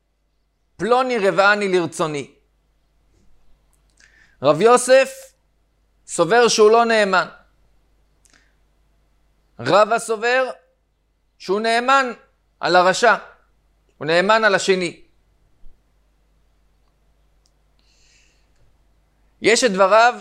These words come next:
של רב מנשה, שלעדות אישה נאמן רשע, שכל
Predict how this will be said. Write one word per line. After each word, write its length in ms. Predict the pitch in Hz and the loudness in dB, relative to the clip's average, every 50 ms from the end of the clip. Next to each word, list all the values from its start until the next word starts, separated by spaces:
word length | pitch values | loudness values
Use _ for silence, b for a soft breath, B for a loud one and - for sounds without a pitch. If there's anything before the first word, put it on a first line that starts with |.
| - - | -16 -16
של 220 | - - 196 170 | -10 -8 -6 -2
רב 140 | 165 165 156 | -2 -4 -4
מנשה, 460 | 170 170 190 202 202 - - - 135 - _ _ _ _ _ _ _ _ _ _ _ _ _ _ _ _ _ _ _ _ _ _ _ _ _ _ _ _ _ _ _ _ _ _ _ _ _ _ _ _ _ _ _ _ _ _ _ _ _ _ _ _ _ _ _ _ _ _ _ _ _ _ - - - - - - 151 147 143 147 147 - _ _ _ _ _ _ _ _ _ _ _ _ _ _ _ _ _ _ _ _ _ _ _ _ _ _ _ _ _ _ _ _ _ _ _ _ _ _ _ _ _ _ _ _ _ _ _ _ | -4 -6 -6 -6 -6 -6 -8 -12 -14 -14 _ _ _ _ _ _ _ _ _ _ _ _ _ _ _ _ _ _ _ _ _ _ _ _ _ _ _ _ _ _ _ _ _ _ _ _ _ _ _ _ _ _ _ _ _ _ _ _ _ _ _ _ _ _ _ _ _ _ _ _ _ _ -12 -8 -6 -6 -2 2 2 2 2 0 -4 -12 _ _ _ _ _ _ _ _ _ _ _ _ _ _ _ _ _ _ _ _ _ _ _ _ _ _ _ _ _ _ _ _ _ _ _ _ _ _ _ _ _ _ _ _ _ _ _ _
שלעדות 440 | - 131 143 143 143 190 240 240 - | -4 0 2 2 4 2 2 0 -2
אישה 480 | - 190 170 - - 185 185 202 233 240 233 - _ _ _ _ _ _ _ _ _ _ _ _ _ _ _ _ _ _ _ _ _ _ - | -4 -6 -4 0 0 0 0 0 -2 -2 -6 -12 _ _ _ _ _ _ _ _ _ _ _ _ _ _ _ _ _ _ _ _ _ _ -10
נאמן 480 | 147 151 147 151 165 190 208 226 226 202 | -6 -4 -4 -2 0 2 2 2 2 0
רשע, 720 | 170 147 160 156 - - - 233 240 226 202 202 214 226 220 - _ _ _ _ _ _ _ _ _ _ | 0 0 0 0 0 0 0 2 2 2 2 0 -2 -4 -6 -12 _ _ _ _ _ _ _ _ _ _
שכל 600 | - - - - - - - - - 170 165 160 | -16 -14 -14 -14 -14 -14 -14 -12 -8 -4 0 0